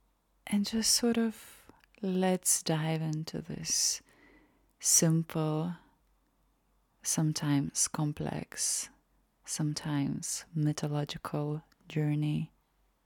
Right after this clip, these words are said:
of our bodies, our senses, our emotions, and our thoughts. And just wherever you are, you can close your eyes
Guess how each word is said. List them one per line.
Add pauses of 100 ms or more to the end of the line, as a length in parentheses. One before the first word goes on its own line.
(340)
of
our
bodies, (720)
our
senses, (480)
our
emotions,
and
our
thoughts. (2750)
And
just
wherever
you
are, (2250)
you
can
close
your
eyes